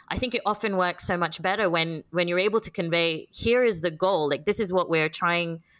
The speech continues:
to communicate to the player. This is the feeling. What can you do from your expertise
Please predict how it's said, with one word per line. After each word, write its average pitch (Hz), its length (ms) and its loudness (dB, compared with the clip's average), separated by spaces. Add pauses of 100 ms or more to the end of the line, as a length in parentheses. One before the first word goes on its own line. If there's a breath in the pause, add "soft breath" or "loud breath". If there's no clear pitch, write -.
(140)
to 165 300 0
communicate 175 680 -4
to - 80 -8
the 160 80 -6
player. 160 320 -2
This 165 140 -4
is 165 60 -10
the 165 60 -6
feeling. 185 680 -2 (340 loud breath)
What 190 320 -2
can 190 300 -2
you 185 160 -2
do 190 260 -2
from 165 240 -4
your 202 300 4
expertise - 880 -6